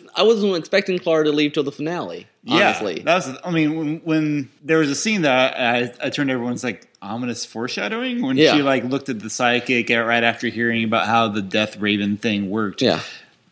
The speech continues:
Speaker 2: I wasn't expecting it to happen this episode.
Speaker 1: No.
Speaker 2: Way to break from convention, I guess.
Speaker 1: <laughs> And, you know,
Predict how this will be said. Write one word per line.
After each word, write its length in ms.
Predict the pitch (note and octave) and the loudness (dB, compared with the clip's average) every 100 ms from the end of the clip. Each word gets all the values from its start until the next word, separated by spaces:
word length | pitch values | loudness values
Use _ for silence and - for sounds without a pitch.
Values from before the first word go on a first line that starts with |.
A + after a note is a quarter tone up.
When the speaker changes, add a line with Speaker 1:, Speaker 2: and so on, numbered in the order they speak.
| _ | _
Speaker 2:
I 100 | G2 | -10
wasn't 300 | G2 C3 C3 A2 | -6 -2 0 0
expecting 540 | G2 - A#2+ A#2+ A2 | 0 -2 -2 0 -2
it 100 | G2 | -2
to 60 | G2+ | -2
happen 300 | A2+ A#2 F#2 | -2 -2 -4
this 180 | F#2+ G#2+ | -4 0
episode. 460 | C3 - - F2+ A#2+ | -2 -2 -6 2 4
Speaker 1:
No. 400 | D#3+ A2+ F#2 G#2+ - - - | 6 6 4 2 -6 -20 -14
Speaker 2:
Way 240 | G2 G#2+ C3 | -4 2 2
to 100 | A#2+ | 2
break 360 | F2+ A#2+ B2+ | 0 0 0
from 240 | - A#2 G2+ | -2 -4 -2
convention, 600 | G2+ D#2 A#2+ D3+ - D#2+ | -4 -4 -2 -2 -6 -8
I 80 | D#2 | -6
guess. 520 | - E3 - - - | -2 0 -2 -2 0
Speaker 1:
<laughs> 540 | G#3 - - A#4+ D#4 - | -2 -4 -10 -10 -8 -2
And, 140 | B3 | 0
you 60 | B3 | 2
know, 180 | A#3 | 0